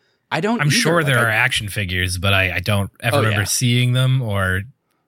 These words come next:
Speaker 1: No.
Speaker 2: caring about them. And I don't remember there being any, like, commercials like you would see for, like, Spider-Man toys and things like that.
Speaker 1: Right.
Speaker 2: Weird.
Speaker 1: Yeah,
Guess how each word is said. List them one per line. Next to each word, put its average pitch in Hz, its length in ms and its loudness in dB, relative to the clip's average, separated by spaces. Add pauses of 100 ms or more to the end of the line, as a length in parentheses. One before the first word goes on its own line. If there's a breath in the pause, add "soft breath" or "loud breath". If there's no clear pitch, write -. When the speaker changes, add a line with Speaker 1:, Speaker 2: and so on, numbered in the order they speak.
(140)
Speaker 1:
No. 98 120 -6
Speaker 2:
caring 135 380 0
about 143 300 0
them. 143 260 0
And 127 80 -2
I 98 60 0
don't 113 120 0
remember 113 200 0
there 107 140 0
being 104 220 0
any, 101 160 0
like, 92 280 -4 (600 soft breath)
commercials 131 600 0
like 127 160 2
you 131 80 2
would 120 140 0
see 117 260 2
for, 113 240 -2
like, 104 140 0
Spider-Man 110 640 -2
toys 110 400 0
and 104 80 -4
things 107 220 -2
like 101 160 -2
that. 104 280 0 (300)
Speaker 1:
Right. 82 340 -2 (760)
Speaker 2:
Weird. 90 320 -4 (600)
Speaker 1:
Yeah, 104 280 -2